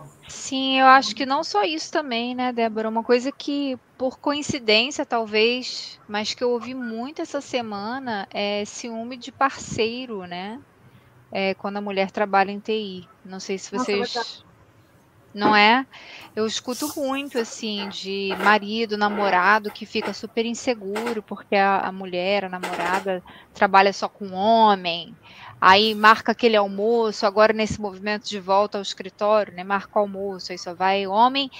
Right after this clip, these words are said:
Speaker 1: e a namorada, e a mulher, né? Ou então vai pro happy hour tomar aquela cerveja, vai uma homarada e vai a namorada, uma mulher. Aí eu acho que começa também esse movimento de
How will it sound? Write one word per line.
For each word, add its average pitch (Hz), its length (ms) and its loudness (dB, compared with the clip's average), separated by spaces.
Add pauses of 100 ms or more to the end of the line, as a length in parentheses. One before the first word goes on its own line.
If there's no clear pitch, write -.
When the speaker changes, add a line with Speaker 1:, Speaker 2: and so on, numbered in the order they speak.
(140)
Speaker 1:
e 220 200 6
a 196 160 4
namorada, 156 720 -2
e 175 240 -12
a 175 40 -4
mulher, 160 540 -8 (160)
né? 180 380 -4 (320)
Ou 196 80 -10
então 202 200 -2
vai 208 160 8
pro 214 160 -2
happy 226 280 4
hour 214 360 10
tomar 220 220 -2
aquela 214 260 4
cerveja, 196 560 -4
vai 185 180 4
uma 196 180 -4
homarada 214 800 6
e - 360 -12
vai 190 200 0
a 190 60 0
namorada, 196 520 0
uma 196 140 -10
mulher. 180 340 -4
Aí 214 300 2 (280)
eu 220 100 8
acho 220 140 6
que - 80 -14
começa 233 460 2
também 240 440 0
esse 247 180 -2
movimento 233 760 -6
de 208 720 -8